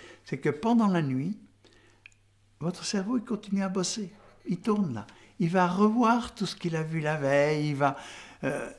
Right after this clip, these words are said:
il va recréer des nouveaux liens. Et tout le monde l'a déjà vécu dans sa vie. Et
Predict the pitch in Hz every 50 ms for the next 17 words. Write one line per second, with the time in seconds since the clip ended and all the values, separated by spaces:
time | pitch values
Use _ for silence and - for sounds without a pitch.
0 | - - - 180 135 151 165 151 143 139 - - - - - - 202 202 - -
1 | 214 190 147 156 147 147 165 202 190 175 170 151 139 127 120 117 131 - 226 208
2 | - - _ _ _ _ _ _ _ - 156 156 139 - - - - - - -
3 | - 87 101 127 - - - - - 113 101 104 123 131 135 127 127 - 107 107
4 | 107 104 104 110 107 113 120 107 113 113 - - 139 123 123 98 101 - - 127
5 | 123 131 175 190 185 156 127 113 104 -